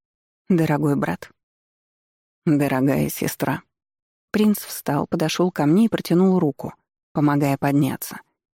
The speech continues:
после чего подвёл к кузену. «Полагаю, нет нужды представлять вам доверенное лицо вашего жениха». «Разумеется». Я произнесла это очень холодно.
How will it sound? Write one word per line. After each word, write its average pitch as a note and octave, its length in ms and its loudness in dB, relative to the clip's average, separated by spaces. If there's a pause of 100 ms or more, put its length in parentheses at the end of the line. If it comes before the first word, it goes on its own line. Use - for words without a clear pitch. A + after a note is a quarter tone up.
(340)
после - 260 -2
чего G3+ 240 -2
подвёл E3+ 400 0
к - 120 -12
кузену. D#3+ 460 0 (800)
«Полагаю, C#3 520 0
нет D#3 220 2
нужды D#3+ 300 2
представлять C3+ 640 -2
вам C3+ 240 2
доверенное C#3 500 2
лицо C#3 320 -2
вашего C3 380 -2
жениха». C#3+ 540 -2 (920)
«Разумеется». F3+ 840 2 (460)
Я D#3 180 2
произнесла D3+ 580 0
это D3 200 0
очень D3 300 2
холодно. B2+ 540 -4